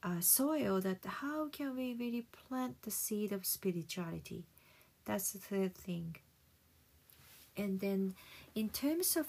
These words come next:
the, uh, divide of spirituality, spirituality divide that he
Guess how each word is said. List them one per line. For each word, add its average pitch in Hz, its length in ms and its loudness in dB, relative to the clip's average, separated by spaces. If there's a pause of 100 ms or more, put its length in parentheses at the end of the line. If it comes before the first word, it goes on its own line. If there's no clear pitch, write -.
the, 240 300 4
uh, 233 140 6
divide 220 640 2
of 220 180 0
spirituality, 196 1040 -2
spirituality 247 880 -2
divide 240 580 -2
that 233 220 -4
he 214 320 -2